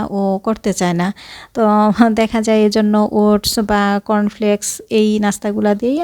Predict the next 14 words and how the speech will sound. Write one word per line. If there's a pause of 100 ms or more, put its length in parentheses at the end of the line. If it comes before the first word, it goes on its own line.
আর (140)
এই
নাস্তাগুলাই
ও (280)
পছন্দ
করে
খায়। (500)
তো
ওর
নাস্তা
রেডি
করে
ফেললাম, (280)
ও